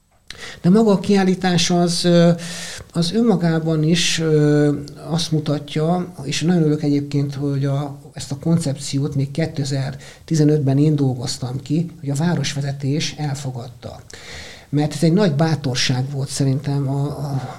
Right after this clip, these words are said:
a, hogy, hogy a Szolnoki várat be tudjuk mutatni, hiszen a Szolnoki vár az, ugye mindenki tudta, hogy hol van. És akkor, ha jöttek turisták, oda lehetett menni, elmentünk a közep, és mondtak,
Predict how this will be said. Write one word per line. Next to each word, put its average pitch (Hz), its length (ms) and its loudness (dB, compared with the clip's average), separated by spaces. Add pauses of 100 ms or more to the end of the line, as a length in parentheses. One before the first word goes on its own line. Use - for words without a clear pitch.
(280)
a, 139 420 -2
hogy, 139 240 0 (180)
hogy 143 200 -2
a 143 200 -4
Szolnoki 147 480 2
várat 147 340 0
be 147 140 0
tudjuk 131 340 -2
mutatni, 139 540 -2
hiszen 151 260 0
a 143 40 0
Szolnoki 165 520 0
vár 165 320 0
az, 170 200 4 (420)
ugye 156 400 2 (100)
mindenki 208 340 2
tudta, 156 300 -4
hogy - 120 -2
hol 113 380 -6
van. 85 160 -10 (440)
És - 100 -6
akkor, 151 200 -2
ha 160 180 0
jöttek 208 380 0
turisták, 196 400 -2
oda 151 80 4
lehetett 135 280 0
menni, 160 320 4
elmentünk 143 560 -2
a 120 100 -12
közep, 180 280 -4
és - 80 -2
mondtak, - 220 -6